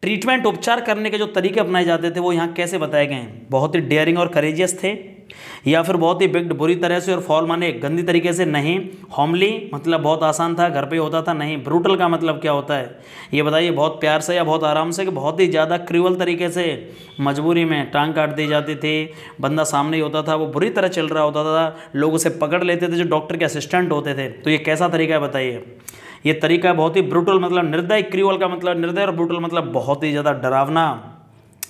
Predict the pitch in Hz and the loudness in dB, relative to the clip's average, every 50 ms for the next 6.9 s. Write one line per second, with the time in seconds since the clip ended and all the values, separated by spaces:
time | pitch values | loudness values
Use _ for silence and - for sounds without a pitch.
0 | _ - 139 135 131 - 143 143 135 - - - 156 156 160 156 131 - - - | _ -10 -8 -8 -6 -2 -2 -2 -2 -2 -2 0 2 2 2 2 0 -4 -12 -14
1 | - - - - 131 143 151 165 170 185 175 170 165 175 170 160 156 156 165 170 | -18 -20 -14 -4 0 0 0 2 2 2 4 4 4 4 4 2 0 0 0 0
2 | 165 165 147 147 143 131 135 123 - 123 - - - - - - - - - - | 0 0 -2 -4 -2 -4 -4 -6 -6 -8 -10 -12 -16 -18 -18 -18 -18 -18 -8 0
3 | - 170 156 165 185 190 190 185 180 180 185 185 185 185 185 190 208 220 190 - | 2 2 4 4 4 4 4 2 4 4 6 6 6 6 4 4 2 0 -4 -6
4 | - - 165 160 156 185 180 175 180 180 165 170 170 170 170 170 170 160 - 156 | -6 -2 -2 -2 0 0 -2 -2 0 -2 -2 -2 -2 -2 0 2 0 0 0 0
5 | 151 156 160 156 156 156 151 156 147 - 156 147 147 147 147 156 160 165 156 139 | 0 0 0 -2 -2 -2 -4 -4 -2 0 0 2 2 2 2 2 0 0 0 -2
6 | 139 147 151 151 147 151 151 147 147 135 156 151 139 143 135 151 151 | -2 -2 -2 -2 -2 -2 -2 -4 -2 0 0 0 0 0 0 0 -2